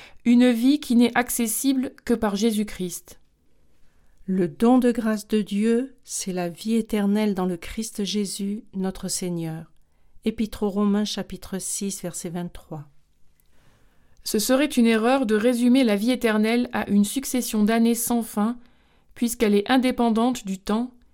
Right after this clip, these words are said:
Speaker 1: et existe à la fois dans le temps et hors du temps.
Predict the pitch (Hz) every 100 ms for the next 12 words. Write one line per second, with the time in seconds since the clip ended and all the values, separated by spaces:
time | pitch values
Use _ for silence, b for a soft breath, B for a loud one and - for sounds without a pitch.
0 | _ - 208 - 226 208 226 - - 240
1 | 233 233 - 190 180 233 233 220 220 247
2 | - 190 196 233 220 180 165 170 165